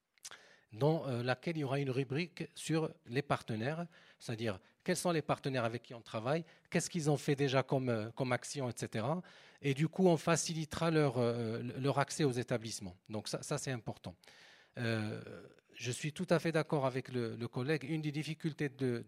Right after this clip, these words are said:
des, euh, éducations transversales, il n'y a pas que l'E M I, on a beaucoup de, d'éducation t-, transversale dans, euh, les établissements, par exemple l'E D D, l'éducation au développement durable. Et quand, euh, des, euh, éducations transversales concernent, euh,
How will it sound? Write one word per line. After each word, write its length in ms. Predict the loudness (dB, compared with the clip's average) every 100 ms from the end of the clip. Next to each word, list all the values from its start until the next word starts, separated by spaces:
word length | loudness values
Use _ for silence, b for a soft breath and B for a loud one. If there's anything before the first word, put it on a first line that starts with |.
| -4
des, 360 | 0 0 -4 -12 B B -8
euh, 140 | -6
éducations 760 | -2 -2 0 0 0 2 0 -2
transversales, 640 | -4 -4 0 2 2 0 -2
il 40 |
n'y 40 |
a 60 | -2
pas 120 | -4
que 120 | -2
l'E 220 | 0 2 2
M 100 | 0
I, 100 | -2
on 80 | -2
a 60 |
beaucoup 300 | -2 -4 -4
de, 100 | -4
d'éducation 640 | -6 -8 -12 -4 -4 -4 -8
t-, 300 | -8 -8 -8
transversale 720 | -6 -4 -4 -4 -2 -2 -2
dans, 260 | -4 -4 -6 B B B
euh, 420 | -2 -2 -2 -4 -6 -10 -12 -8
les 160 | -4
établissements, 520 | -2 -2 -2 -4 -4
par 140 | -2 -2
exemple 360 | -4 -6 -4
l'E 120 | 0 2
D 160 | 2
D, 320 | 2 -2 -2 -10
l'éducation 500 | -12 -12 -10 -6 -6
au 40 |
développement 420 | -4 -4 -6 -8
durable. 440 | -4 0 2 0 -2 B B B B B B B B B -8
Et 80 |
quand, 400 | 2 4 4 2
euh, 360 | -2 -2 -6 -14 -6
des, 300 | -2 0 -2
euh, 180 | -4 -4
éducations 580 | -4 -4 -2 -2 -2 -4
transversales 800 | -4 -2 -2 0 -2 0 0 0
concernent, 640 | 0 -2 0 0 0 -4 -6
euh, 240 | -6 -6